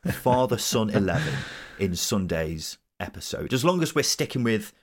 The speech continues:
Speaker 2: the sons, are we? Are we sticking with the sons, not the dads?
Speaker 1: Yeah, we, we can stick with the sons. Um, I think it's worth, obviously the dads will get a mention, uh, 'cause they'll be sat in the stands really proud of their kids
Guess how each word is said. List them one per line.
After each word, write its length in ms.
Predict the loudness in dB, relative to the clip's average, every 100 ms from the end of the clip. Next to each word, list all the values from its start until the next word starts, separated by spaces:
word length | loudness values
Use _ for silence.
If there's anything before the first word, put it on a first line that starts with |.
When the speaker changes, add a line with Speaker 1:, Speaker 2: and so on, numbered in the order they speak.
| _
Speaker 2:
the 80 | -4
sons, 500 | 0 2 2 2 0
are 180 | -6 -8
we? 120 | -6
Are 40 | -4
we 80 | -4
sticking 260 | -4 -2
with 80 | 0
the 60 | 0
sons, 340 | 0 0 0
not 140 | -2
the 60 | -2
dads? 520 | -2 -4 -4 -10 -12 -18 _ _ 2
Speaker 1:
Yeah, 340 | 4 4 2
we, 260 | 0 -2 0
we 80 | 0
can 120 | 2
stick 200 | 2 0
with 100 | 2
the 80 | 0
sons. 720 | 0 2 2 2 0 -2 -6 -4
Um, 640 | 0 2 2 2 0 -4 -10 -18
I 60 | -6
think 180 | -4
it's 220 | -2 -4 0
worth, 340 | 2 0 0
obviously 300 | -2 0 -2
the 60 | 0
dads 180 | 0
will 80 | 0
get 100 | -2
a 40 | 0
mention, 500 | 0 0 0 -2 -4 -10 -20 -18 -20 -4
uh, 300 | 0 2 0 -2
'cause 120 | 0
they'll 160 | 2 2
be 180 | 0 -2
sat 240 | 0 -2
in 80 | -2
the 80 | -2
stands 640 | -2 0 0 -2 -4 -2
really 220 | 0 -2
proud 400 | 0 0 0 -2
of 140 | -6 -6
their 160 | -8
kids 420 | -6 -6 -4 -6